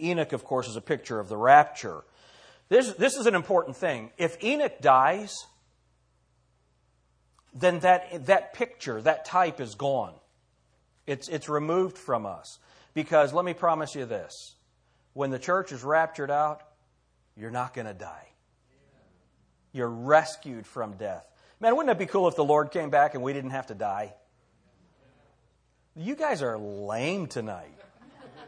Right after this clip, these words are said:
Some, some of you know, "I'd rather die." <laughs> Wouldn't it be awesome if we didn't have to die if Jesus Christ came back? Wouldn't that be wonderful? Amen. All right, so,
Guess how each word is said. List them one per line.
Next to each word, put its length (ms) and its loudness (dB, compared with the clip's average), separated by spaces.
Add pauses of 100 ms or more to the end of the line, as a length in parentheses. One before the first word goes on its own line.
(500)
Some, 240 4 (540)
some 180 -2
of 140 4
you 80 0
know, 160 6
"I'd 180 8
rather 220 0
die." 300 -4 (280)
<laughs> 400 -10
Wouldn't 1120 2
it 0 -
be 120 8
awesome 260 12
if 80 4
we 80 6
didn't 180 4
have 120 8
to 80 -2
die 320 8
if 100 4
Jesus 280 -4
Christ 300 2
came 200 0
back? 280 2
Wouldn't 140 4
that 140 2
be 60 0
wonderful? 680 6 (480)
Amen. 1160 6 (560)
All 160 10
right, 380 12
so, 380 10